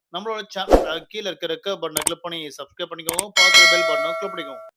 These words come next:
இந்த வீடியோ உங்களுக்கு பிடிச்சிருந்தா லைக் பண்ணுங்க. இப்போ வாங்க வீடியோக்குள் போகலாம்.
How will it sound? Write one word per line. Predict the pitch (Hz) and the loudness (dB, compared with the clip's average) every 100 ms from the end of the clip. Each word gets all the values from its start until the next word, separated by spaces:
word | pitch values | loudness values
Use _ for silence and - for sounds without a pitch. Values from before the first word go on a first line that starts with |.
| _ _ | _ _
இந்த | 156 170 180 | -16 -10 -8
வீடியோ | 175 170 | -6 -8
உங்களுக்கு | 156 175 | -8 -12
பிடிச்சிருந்தா | 170 165 160 | -14 -6 -6
லைக் | 147 151 - | -4 -6 -8
பண்ணுங்க. | 165 220 | -12 -12
இப்போ | 220 165 | -10 -10
வாங்க | 151 170 175 175 | -6 -6 -4 -4
வீடியோக்குள் | 143 139 143 143 - - | -6 -10 -8 -8 -10 -12
போகலாம். | 151 143 147 151 151 | -10 -8 -4 -4 -4